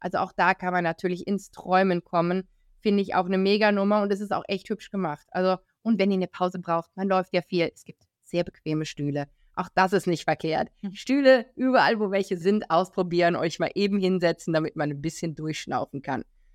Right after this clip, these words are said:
Speaker 1: Ja, was auch noch eine coole Nummer ist, und zwar am Samstag, den zweiten September, sucht der A D A C den Camper des Jahres.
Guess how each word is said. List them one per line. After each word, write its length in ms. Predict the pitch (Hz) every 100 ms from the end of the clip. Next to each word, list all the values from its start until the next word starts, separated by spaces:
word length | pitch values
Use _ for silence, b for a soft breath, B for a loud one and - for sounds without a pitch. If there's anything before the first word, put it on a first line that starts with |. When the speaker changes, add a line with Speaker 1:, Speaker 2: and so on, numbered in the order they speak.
| _ _
Speaker 1:
Ja, 200 | - 240
was 180 | 240 - -
auch 260 | 202 -
noch 140 | - 240
eine 120 | 196
coole 460 | - - 320 359
Nummer 400 | 214 156 151 151
ist, 260 | 185 302 - _ _ _
und 140 | 202
zwar 200 | - 214
am 140 | 196 196
Samstag, 580 | 180 208 320 - 196 -
den 160 | 170
zweiten 460 | - 175 170 220 226
September, 720 | 185 170 - 214 208 165 202
sucht 240 | 185 220 -
der 160 | 190
A 120 | 185
D 120 | 190 170
A 160 | 165
C 460 | - 208 185 247 - _ _ -
den 300 | 185 202 196
Camper 480 | - 247 302 330 302
des 200 | 302 -
Jahres. 640 | 247 190 151 180 330